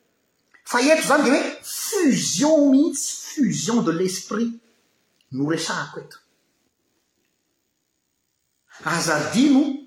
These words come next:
fa isika olombelona dia psychosomatique. Zany hoe ny psyché aloha, ny saina aloha,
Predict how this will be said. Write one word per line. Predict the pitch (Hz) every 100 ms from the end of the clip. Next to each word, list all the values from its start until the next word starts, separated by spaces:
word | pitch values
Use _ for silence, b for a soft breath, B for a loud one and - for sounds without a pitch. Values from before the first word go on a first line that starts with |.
| _
fa | -
isika | 139 - - 165
olombelona | 165 147 202 240 117 127 - - _
dia | 98 92 143 196 202 - -
psychosomatique. | - - - 349 285 - 277 - 233 214 214 233 - - - _ _ _ _ _ _ _ _ _ _ _ _ _ _ _ _ _ _ _ _ _ _ _ _ _ _ -
Zany | 151
hoe | 220 -
ny | 151 156
psyché | - - 262 - 320
aloha, | 269 247 - - - _ _ _
ny | 127
saina | - - - 339 294 240
aloha, | 262